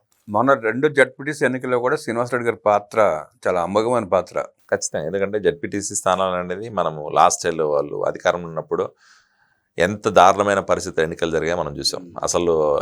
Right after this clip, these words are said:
Speaker 2: ఎవరు నామినేషన్ వేయకన్నా, అసలు నామినేషన్ వేసినా వాళ్ళ దగ్గర ఫోర్స్ఫుల్గా విత్‌డ్రా చేయించేసి అట్లాంటి పరిస్థితి వాళ్ళకు ఉండే. ఇప్పుడు మొన్న మనం అట్లా ఏం చేయలేదు. పులివెందుల జెడ్పీటీసీ ఎగ్జాంపుల్న ఇప్పుడు దాకా ఎవరు నామినేషన్ వేయలే.
Speaker 1: అవును.
Speaker 2: Only వైసీపీ,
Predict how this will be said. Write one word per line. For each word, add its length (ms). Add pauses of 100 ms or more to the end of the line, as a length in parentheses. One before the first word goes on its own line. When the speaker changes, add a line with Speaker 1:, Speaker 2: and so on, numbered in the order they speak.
Speaker 2:
ఎవరు 240
నామినేషన్ 580
వేయకన్నా, 440
అసలు 360
నామినేషన్ 480
వేసినా 220
వాళ్ళ 220
దగ్గర 140
ఫోర్స్ఫుల్గా 600
విత్‌డ్రా 260
చేయించేసి 460
అట్లాంటి 360
పరిస్థితి 360
వాళ్ళకు 260
ఉండే. 160 (480)
ఇప్పుడు 220
మొన్న 200
మనం 220
అట్లా 200
ఏం 160
చేయలేదు. 260 (320)
పులివెందుల 340
జెడ్పీటీసీ 540
ఎగ్జాంపుల్న 640 (520)
ఇప్పుడు 200
దాకా 180
ఎవరు 140
నామినేషన్ 460
వేయలే. 240 (480)
Speaker 1:
అవును. 240 (840)
Speaker 2:
Only 240
వైసీపీ, 500